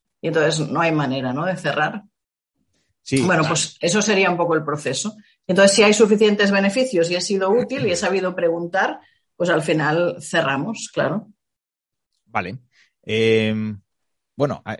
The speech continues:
Speaker 2: se, se me, se me ocurren varias, varias preguntas.
Speaker 1: Hay
Speaker 2: La
Speaker 1: muchas
Speaker 2: pri-,
Speaker 1: cosas ahí, ¿eh? Hay
Speaker 2: sí,
Speaker 1: faena, pero
Speaker 2: sí,
Speaker 1: bueno,
Speaker 2: sí.
Speaker 1: ya he dicho, he
Speaker 2: <laughs>
Speaker 1: dicho, soy generosa, estoy generosa hoy porque estoy dando muchas claves, ¿eh? Para hacer
Speaker 2: Sí.
Speaker 1: una buena visita.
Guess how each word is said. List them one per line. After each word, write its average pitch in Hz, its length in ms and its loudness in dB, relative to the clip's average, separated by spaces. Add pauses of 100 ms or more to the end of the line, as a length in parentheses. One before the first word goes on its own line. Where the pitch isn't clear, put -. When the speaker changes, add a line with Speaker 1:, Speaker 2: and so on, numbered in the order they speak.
Speaker 2:
se, - 260 -4
se 143 160 -2
me, 120 580 0
se 113 120 -8
me 110 60 -4
ocurren 131 360 -4
varias, 123 640 0
varias 110 400 0
preguntas. 95 440 -4
Speaker 1:
Hay 202 80 4
Speaker 2:
La 208 60 6
Speaker 1:
muchas 214 240 2
Speaker 2:
pri-, - 80 -10
Speaker 1:
cosas 185 280 0
ahí, 160 240 2
¿eh? 180 100 6
Hay 160 120 2
Speaker 2:
sí, 135 100 2
Speaker 1:
faena, 226 340 4
pero 175 160 2
Speaker 2:
sí, 170 80 2
Speaker 1:
bueno, - 180 0
Speaker 2:
sí. 165 60 -2
Speaker 1:
ya 170 140 0
he 170 40 -4
dicho, - 300 8 (140)
he 190 80 0
Speaker 2:
<laughs> 208 40 4
Speaker 1:
dicho, 214 360 0 (300)
soy 247 200 0
generosa, 202 480 0
estoy 202 240 -4
generosa 208 480 -2
hoy 202 120 0
porque 202 180 -6
estoy 190 220 -6
dando 180 320 -2
muchas 170 380 -4
claves, 131 400 -6
¿eh? 180 80 -2
Para 170 140 0
hacer 156 160 -4
Speaker 2:
Sí. 156 60 -2
Speaker 1:
una 156 140 -2
buena 151 260 2
visita. - 440 4